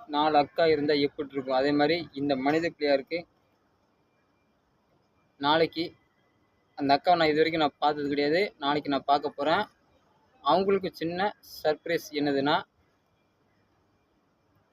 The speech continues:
இந்த மனித பிள்ளையார் நாலு அக்கா கையால பொங்கல் அன்னைக்கு கேக் வெட்டப்படும். இப்பவும் சொல்றேன், நல்லது செய்ய பணம் வேண்டாம், உங்க மனசு இருந்தாலே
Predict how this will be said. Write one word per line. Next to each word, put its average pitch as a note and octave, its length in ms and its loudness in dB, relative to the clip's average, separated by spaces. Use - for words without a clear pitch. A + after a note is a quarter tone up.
இந்த D#3+ 240 0
மனித E3 400 0
பிள்ளையார் D#3+ 340 2
நாலு D#3 380 2
அக்கா D#3 300 -2
கையால D3 440 0
பொங்கல் E3+ 320 0
அன்னைக்கு D#3+ 560 -4
கேக் E3+ 300 -4
வெட்டப்படும். D3+ 640 -4
இப்பவும் E3+ 400 -8
சொல்றேன், D#3+ 340 0
நல்லது D3 340 0
செய்ய D#3 340 -2
பணம் D3 200 -2
வேண்டாம், D#3+ 420 0
உங்க B2 140 -20
மனசு C#3+ 400 -8
இருந்தாலே D3 380 -4